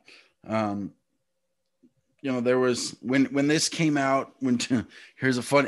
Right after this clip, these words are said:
funny little tidbit for you. When Tomb Raider came out on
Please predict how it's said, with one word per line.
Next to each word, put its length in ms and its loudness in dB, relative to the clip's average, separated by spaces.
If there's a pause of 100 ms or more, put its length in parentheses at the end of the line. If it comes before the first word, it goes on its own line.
funny 280 4
little 220 6
tidbit 420 0
for 180 -2
you. 140 -2
When 140 -2
Tomb 260 -2
Raider 240 0
came 240 0
out 300 0
on 480 0